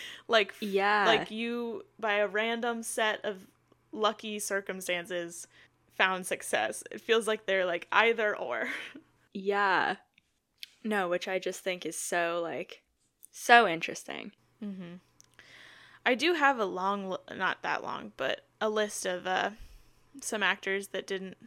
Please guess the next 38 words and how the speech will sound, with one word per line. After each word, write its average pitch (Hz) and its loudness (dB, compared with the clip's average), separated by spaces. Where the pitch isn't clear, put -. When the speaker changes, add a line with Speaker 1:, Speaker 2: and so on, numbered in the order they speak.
Speaker 1:
or 196 2
not 196 0
even 180 -6
just - -12
actors, - -6
some 214 -12
people - -8
in 147 -8
general. - -8
But 202 4
I 226 -8
feel 285 -8
like 254 -6
a 196 -8
lot 226 -2
of 220 -4
people 214 -6
in 190 -6
entertainment 190 -8
have 185 -4
that 175 -4
story. 180 -4
I'll - 2
just 254 -4
read 240 2
off 202 0
a - -8
couple - -8
fun - -10
ones. - -16
Speaker 2:
Yeah. 196 -4
Speaker 1:
Um, 185 2
Rihanna, 196 -2
Whoopi 208 4
Goldberg, 190 2
Robert 175 0
Downey 208 -4
Junior, 175 -8